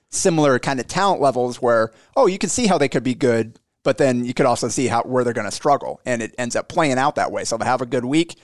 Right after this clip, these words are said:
and then they'll come kinda crashing back to earth the next week. So that's kind of what it is in that entire middle of Class A, I think, right now. We kinda have the, the tiers that have really established themselves at this point. And those, the West Side and the Papio schools, they've got a chance to kind of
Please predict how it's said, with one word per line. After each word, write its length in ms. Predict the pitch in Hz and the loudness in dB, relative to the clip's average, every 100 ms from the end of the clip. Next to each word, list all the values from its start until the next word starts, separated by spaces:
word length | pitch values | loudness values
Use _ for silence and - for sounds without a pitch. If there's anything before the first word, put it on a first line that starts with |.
| _ _ | _ _
and 140 | 127 117 | -6 -4
then 100 | 120 | -4
they'll 80 | |
come 240 | 110 120 117 | -4 -4 -4
kinda 320 | 123 117 104 | -4 -2 -4
crashing 380 | - 117 - 113 | -2 -2 -2 -2
back 180 | 113 113 | -2 -2
to 60 | - | -2
earth 180 | 139 | -2
the 60 | 135 | 0
next 260 | 143 147 107 | -2 -4 -8
week. 220 | 82 - | -14 -10
So 300 | - 117 110 _ _ _ | -2 0 0 _ _ _
that's 140 | 165 - | -2 0
kind 160 | 214 | 0
of 140 | 180 131 | 0 -2
what 240 | 123 156 | -2 0
it 140 | 147 120 | 0 0
is 300 | 143 147 117 | 2 2 0
in 80 | 113 | -4
that 180 | 107 | -4
entire 520 | 110 107 - 123 135 123 | -4 -8 -2 0 2 0
middle 520 | 110 117 123 131 117 | -2 -2 0 0 0
of 280 | 120 120 120 | 0 0 -4
Class 360 | - 110 95 - | -4 -2 -2 -6
A, 200 | 113 135 | 0 0
I 80 | 95 | 0
think, 220 | - 90 | -8 -10
right 180 | 78 - | -10 -10
now. 260 | - 71 - - - | -10 -12 -14 -20 -14
We 80 | 131 | -8
kinda 200 | 143 131 | -4 -4
have 320 | 95 123 123 | -2 -2 -2
the, 100 | 113 | -4
the 180 | 101 117 | -8 -8
tiers 400 | - 139 123 110 | -4 -2 -2 0
that 100 | 113 | -2
have 140 | 113 | -2
really 240 | 117 123 113 | -2 -2 -2
established 600 | - - 101 117 135 - | -6 -6 -2 0 0 -2
themselves 380 | 107 98 98 98 | -8 -6 -6 -6
at 60 | 82 | -8
this 160 | 85 | -12
point. 240 | - 82 71 | -10 -12 -6
And 160 | 123 131 | -2 -2
those, 180 | 123 - _ _ | -2 -6 _ _
the 80 | - | -4
West 180 | 147 151 | 0 2
Side 220 | 156 135 | 2 0
and 80 | 131 | -2
the 40 | |
Papio 300 | 120 123 - | -2 -2 -2
schools, 200 | 120 131 | -4 -2
they've 100 | 131 | -2
got 160 | 139 139 | 0 -2
a 20 | |
chance 300 | 131 143 131 | -2 -4 -4
to 80 | 135 | -4
kind 200 | 127 123 | -4 -4
of 140 | 117 | -4